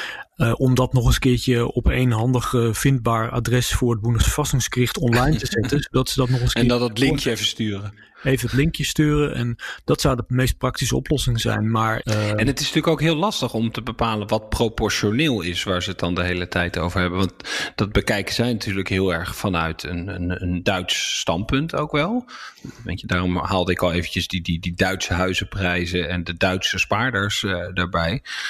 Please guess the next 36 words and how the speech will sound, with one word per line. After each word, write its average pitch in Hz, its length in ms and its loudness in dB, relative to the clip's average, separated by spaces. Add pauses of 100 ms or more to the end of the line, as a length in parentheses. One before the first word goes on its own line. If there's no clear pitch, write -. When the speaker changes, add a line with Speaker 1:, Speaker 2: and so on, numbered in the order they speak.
(140)
Speaker 2:
Maar 98 560 0
wat - 420 -4
proportioneel 104 800 2
is 98 440 -4
vanuit 92 500 -2
een 90 340 -4 (160)
Duits 117 340 0
standpunt 92 800 -4 (300)
of 92 240 -2
niet 117 260 2
proportioneel 87 800 0
is, - 220 -4 (300)
ja, 113 120 0
dat 104 240 -4
kan 117 240 2
weer 104 140 2
anders 131 320 0
liggen 92 340 -2
als 85 180 -2
je 90 140 0
het 92 160 -4
vanuit, 85 560 -4
eh, 87 240 -2
ik 90 120 -4
roep 113 240 0
maar 131 120 0
wat, 131 200 0
vanuit 87 280 -2
Rome 101 500 2
of 98 140 -10
Madrid, 123 480 0
eh, 98 280 0
eh, 98 140 0
gaat 90 300 -2
bekijken. 87 520 -4
Speaker 1:
Maar - 120 -12